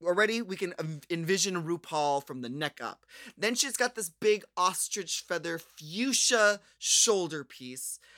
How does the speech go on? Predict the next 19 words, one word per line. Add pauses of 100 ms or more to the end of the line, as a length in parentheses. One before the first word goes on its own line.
(200)
and
she's
wearing (220)
orange.
So
fuchsia
and
orange
are (100)
both (320)
RuPaul's
favorite
color
combination. (1120)
Like,
if
you've
noticed,
like,